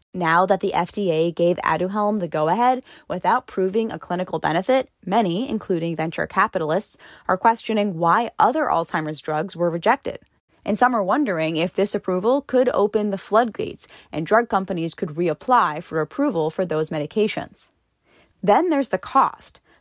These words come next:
Biogen revealed the list price of the drug is fifty-six thousand dollars a year.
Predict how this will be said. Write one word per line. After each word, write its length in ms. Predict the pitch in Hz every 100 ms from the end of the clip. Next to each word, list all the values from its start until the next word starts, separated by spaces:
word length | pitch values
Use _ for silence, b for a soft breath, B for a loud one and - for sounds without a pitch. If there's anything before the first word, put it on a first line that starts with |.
| -
Biogen 440 | 214 330 262 240
revealed 380 | 214 175 175 175
the 100 | 165
list 280 | 165 202 -
price 240 | 196 196
of 80 | 190
the 80 | 180
drug 340 | 165 156 175 -
is 180 | 175
fifty-six 800 | - - 240 - 269 - 202 -
thousand 460 | - 180 175 175 185
dollars 440 | 170 160 165 165 -
a 60 | 160
year. 400 | 160 165 165